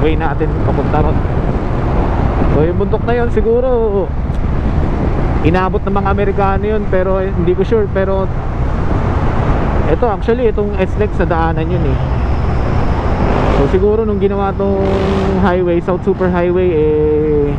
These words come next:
yun ang dahilan kaya nawala yung bundok na yun. So, pag chinek nyo sa Google, siguro meron yun. Alam ko meron din mapa dun eh. Makikita nyo dun yung Mount Mani, kung tawagin.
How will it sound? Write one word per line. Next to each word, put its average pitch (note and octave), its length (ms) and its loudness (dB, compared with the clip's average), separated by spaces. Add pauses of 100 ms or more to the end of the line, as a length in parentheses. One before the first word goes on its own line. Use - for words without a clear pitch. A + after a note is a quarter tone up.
(520)
yun F3 160 2
ang E3 80 -2
dahilan E3 320 0
kaya D#3 160 0
nawala C#3+ 320 0
yung C#3 160 -2
bundok C3+ 240 -2
na C3 160 0
yun. B2 140 0 (2250)
So, E3 400 2
pag E3+ 160 0
chinek F#3+ 240 0
nyo G3 160 0
sa F#3 160 0
Google, G3 320 2
siguro F#3 320 0
meron E3+ 480 0
yun. E3 160 0 (720)
Alam E3+ 240 2
ko G#3+ 80 2
meron F3+ 320 0
din F3 80 0
mapa E3+ 400 -2
dun E3 240 -2
eh. B2 60 -2 (880)
Makikita E3 400 2
nyo E3+ 160 -2
dun E3 160 0
yung D3 80 0
Mount E3 320 0
Mani, D#3+ 240 0 (480)
kung C3+ 160 2
tawagin. C3 480 0